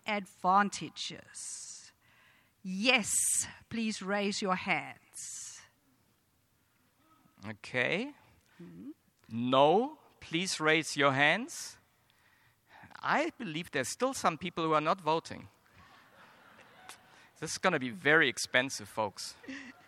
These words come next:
Speaker 1: Okay, and some are puzzled. And
Speaker 2: Be-,
Speaker 1: some are puzzled.
Speaker 2: before we analyze this vote,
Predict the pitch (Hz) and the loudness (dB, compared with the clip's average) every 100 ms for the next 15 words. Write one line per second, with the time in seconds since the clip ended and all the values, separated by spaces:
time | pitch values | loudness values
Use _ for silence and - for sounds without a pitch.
0 | - - _ - - - _ - 269 359 | -20 -20 _ -20 -20 -20 _ 0 12 12
1 | 349 - - 330 302 269 262 302 359 - | 12 2 8 10 10 8 8 10 10 10
2 | 285 - 254 214 170 165 - - - - | 6 12 10 10 0 -2 -8 -12 -14 -14
3 | - - 240 226 220 277 262 226 254 208 | -16 -16 -6 6 10 10 8 6 6 4
4 | 165 165 185 - 285 262 233 - - 240 | 0 2 2 6 6 6 0 2 6 8
5 | 294 269 226 220 214 - - 202 185 160 | 8 6 8 8 6 -4 -2 -2 -2 2
6 | 160 147 190 - - | 6 6 6 0 -8